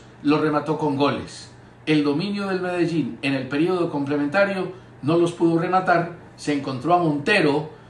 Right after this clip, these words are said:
sacando tres pelotas de gol muy importantes en el arco de Millonarios y terminó perdiendo el partido.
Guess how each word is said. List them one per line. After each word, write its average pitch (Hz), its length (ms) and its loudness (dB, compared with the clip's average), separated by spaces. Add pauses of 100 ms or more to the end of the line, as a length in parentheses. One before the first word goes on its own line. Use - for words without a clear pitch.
sacando 160 540 -2
tres 196 300 0
pelotas 156 460 -2
de 143 100 -2
gol 147 180 4
muy 160 160 2
importantes 139 840 0
en 131 120 -4
el 139 120 0
arco 170 240 2
de 180 100 -4
Millonarios 185 600 -2 (300)
y 160 120 2
terminó 135 680 -2
perdiendo 120 420 -6
el 104 60 -6
partido. 101 440 -6